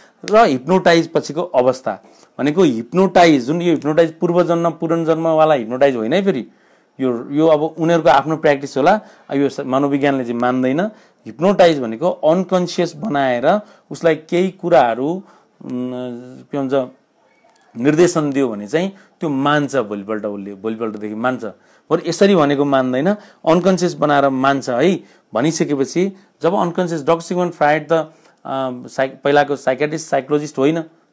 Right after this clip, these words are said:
पछि हुनुभएको उहाँ। उहाँ त, अ, अब रोग सम्बन्धी, शारीरिक रोग सम्बन्धी हेर्ने डाक्टर हो। पछि जब उहाँले अब धेरै मनोपीडितहरू आए, त्यसपछि, "ओहो,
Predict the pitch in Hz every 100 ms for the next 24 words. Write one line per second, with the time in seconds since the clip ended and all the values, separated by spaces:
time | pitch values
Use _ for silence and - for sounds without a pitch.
0 | - 123 - 175 156 151 143 147 139 139
1 | - _ _ - 113 120 110 113 113 110
2 | 110 110 117 120 123 117 120 117 131 156
3 | - 151 151 147 143 131 147 143 160 151
4 | 156 156 156 151 135 139 139 139 147 135
5 | 131 _ - _ - 170 185 165 214 220
6 | 180 175 170 151 143 123 160 185 156 160
7 | 156 156 156 156 117 135 127 123 131 127
8 | 120 123 143 147 127 123